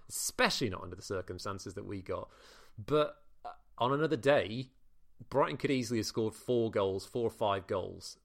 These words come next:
and it's only the frame of the goal that kept them out, and that one save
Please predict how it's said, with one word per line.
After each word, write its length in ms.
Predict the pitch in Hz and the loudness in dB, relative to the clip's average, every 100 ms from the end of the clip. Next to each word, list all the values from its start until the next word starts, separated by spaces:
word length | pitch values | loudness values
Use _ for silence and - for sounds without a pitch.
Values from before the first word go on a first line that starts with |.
| - | -8
and 160 | 95 | -6
it's 200 | 101 - - | -6 -8 -4
only 480 | 110 120 110 104 92 - | -2 -2 -2 -4 -8 -10
the 260 | - 98 95 | -2 0 -2
frame 340 | - 123 123 | -2 0 0
of 80 | 107 | 0
the 60 | 95 | -4
goal 240 | 98 90 | -2 -2
that 120 | 98 | -4
kept 280 | - 117 - | -4 -6 -6
them 100 | 95 | -6
out, 240 | 90 85 - | -4 -4 -6
and 160 | 101 95 | -8 -6
that 140 | - | -6
one 480 | 95 101 98 95 95 | -2 -2 -2 -4 -10
save 600 | - - 92 90 90 - | -8 -4 -4 -4 -8 -14